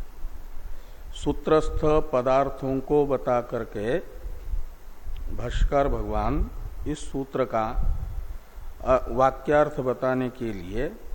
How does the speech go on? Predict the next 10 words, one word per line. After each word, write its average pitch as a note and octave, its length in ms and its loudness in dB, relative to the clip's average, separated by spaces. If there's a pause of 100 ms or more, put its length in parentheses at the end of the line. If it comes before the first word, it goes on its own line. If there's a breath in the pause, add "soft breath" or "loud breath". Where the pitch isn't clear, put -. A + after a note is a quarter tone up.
(1400 loud breath)
पूर्व D#3 300 4
सूत्र C3+ 420 0
से, D3+ 360 0
यानी B2+ 200 0
अथा B2+ 360 -2
तो D3+ 200 -2
ब्रह्म C3 300 -2
जिज्ञासा B2 600 -2
सूत्र A2+ 420 -6
से C3+ 280 0